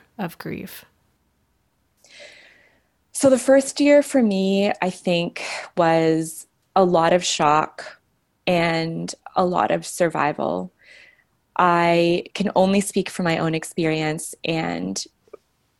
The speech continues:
Speaker 2: we had such a short, it was such a short, traumatic,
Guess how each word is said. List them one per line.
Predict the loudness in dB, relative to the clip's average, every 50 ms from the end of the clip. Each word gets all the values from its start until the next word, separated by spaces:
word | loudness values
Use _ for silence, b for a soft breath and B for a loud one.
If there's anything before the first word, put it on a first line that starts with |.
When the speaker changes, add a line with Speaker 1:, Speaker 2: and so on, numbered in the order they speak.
| _ _ _ _ _
Speaker 2:
we | -6 -4 -2 -2
had | -4 -2 0 0 0 0
such | -2 -4 -4 -4
a | -6
short, | -6 -6 -4 0 2 2 4 2 2 0 -4 -8 -8 -10 _ _ _ _ -8
it | -6
was | -6 -4
such | -4 -4 -2
a | -2
short, | -2 -4 -2 0 2 2 2 2 -2 -8 -14 -18 _
traumatic, | -14 -10 -8 -6 -6 -4 -2 -2 0 2 2 2 0 -2 -6 -12